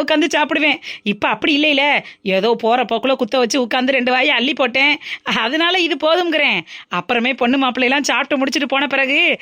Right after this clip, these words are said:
சாவகாசமா சொல்லி அனுப்பு, சாயங்காலமா வந்து ஒரு ரவுண்டு போட்டுக்கிறேன்.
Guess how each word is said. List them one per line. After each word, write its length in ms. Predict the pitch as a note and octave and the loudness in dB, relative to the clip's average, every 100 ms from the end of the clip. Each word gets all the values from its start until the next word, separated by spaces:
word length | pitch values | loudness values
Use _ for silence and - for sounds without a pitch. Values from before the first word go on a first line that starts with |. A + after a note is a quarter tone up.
| - - | -8 -6
சாவகாசமா 600 | A#3+ B3 D#4+ D#4 D#4 F4 F#4 | -2 0 2 0 0 0 2
சொல்லி 180 | D#4 F4+ | 2 4
அனுப்பு, 280 | E4 E4+ E4 G3+ - - | 2 2 0 -2 -6 -6
சாயங்காலமா 560 | G#3+ E3+ A3+ A#3+ A#3+ D4+ | -2 -2 0 0 0 0
வந்து 240 | C#4+ C#4 D#4+ | 0 2 2
ஒரு 180 | D#4+ D4 | 4 4
ரவுண்டு 260 | B3+ E4 D4+ | 2 2 2
போட்டுக்கிறேன். 480 | E4 E4 E4+ C4+ | 0 2 2 2